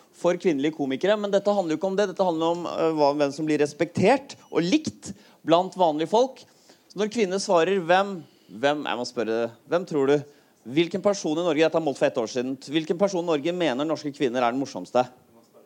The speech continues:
Må spørre nordmann, ja. Eller norsk kvinne, hva tror du? Kvinner?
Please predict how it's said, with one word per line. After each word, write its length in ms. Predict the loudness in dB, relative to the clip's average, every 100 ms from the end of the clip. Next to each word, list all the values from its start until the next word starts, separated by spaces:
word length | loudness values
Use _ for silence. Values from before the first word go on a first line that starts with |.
| _ _ _ _ _ _ _ -4
Må 80 | 2
spørre 240 | 2 2
nordmann, 400 | 0 2 2 4 2
ja. 80 | 0 -10 -20 -18 -18 -12 -4
Eller 160 | 0 2
norsk 220 | 0 0 -2
kvinne, 240 | 0 2
hva 140 | 2 2
tror 140 | 2
du? 80 | 2 2 -4 _ _ _ -4
Kvinner? 400 | 0 2 0